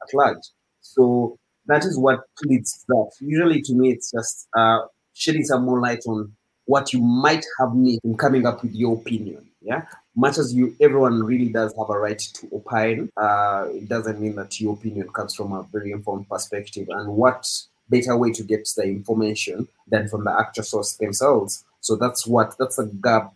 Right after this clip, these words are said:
that, the, the gap I try to bridge by just coming into there with seeing people maybe giving feedback on my podcast and <coughs> trying to show them that, hey,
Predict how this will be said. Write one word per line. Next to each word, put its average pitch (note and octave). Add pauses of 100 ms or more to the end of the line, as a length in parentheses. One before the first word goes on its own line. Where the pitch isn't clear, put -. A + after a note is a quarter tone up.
that, A2
the, G2+
the A2
gap A2+
I G#2+
try G#2+
to G#2 (100)
bridge G#2 (200)
by A2 (100)
just -
coming G#2+
into G#2
there G2
with F#2+ (280)
seeing G#2
people G#2
maybe G2+
giving G2+
feedback G2
on G#2
my G#2
podcast F2+ (560)
and G#2 (420)
<coughs> -
trying C#3
to -
show C3
them A#2
that, G#2+
hey, -